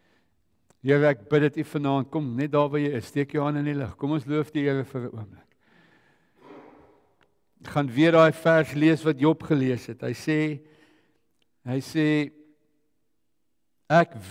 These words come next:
weet dat my losser leef. Uiteindelik sal hy op die aarde triomfeer.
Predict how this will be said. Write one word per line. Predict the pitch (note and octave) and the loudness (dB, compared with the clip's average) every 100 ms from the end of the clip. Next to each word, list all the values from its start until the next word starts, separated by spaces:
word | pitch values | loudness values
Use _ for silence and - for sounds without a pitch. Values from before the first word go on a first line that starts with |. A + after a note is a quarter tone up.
| G2+ | -2
weet | E3+ E3+ A#2 - - _ _ _ _ _ _ | 2 4 2 -4 -20 _ _ _ _ _ _
dat | D3 C3+ - | 2 2 2
my | B2+ B2 | 0 0
losser | A2+ C#3 C#3 - C#3 A#2 | 4 4 4 0 -2 -2
leef. | A#2 A2 G#2 F2+ - - _ _ _ _ _ _ _ _ _ _ _ _ _ | -2 0 -2 -6 -14 -20 _ _ _ _ _ _ _ _ _ _ _ _ _
Uiteindelik | C#3+ C#3 - G#3 G3+ D#3 B2 - | 0 0 2 4 4 2 0 -2
sal | - - G3+ F3 D3+ | -10 0 4 6 6
hy | G#2+ A#2 A2+ F2+ E2 _ _ _ _ _ | 4 0 -2 -4 -12 _ _ _ _ _
op | C3+ G#2+ | 0 0
die | A#2+ B2+ | -2 -2
aarde | C3 C3 B2 G#2+ G2+ F2 - _ _ | 0 0 0 -2 -6 -8 -16 _ _
triomfeer. | - A#2 A2+ G#2+ - - - - - | -4 -2 -2 -4 -10 -16 -16 -20 -20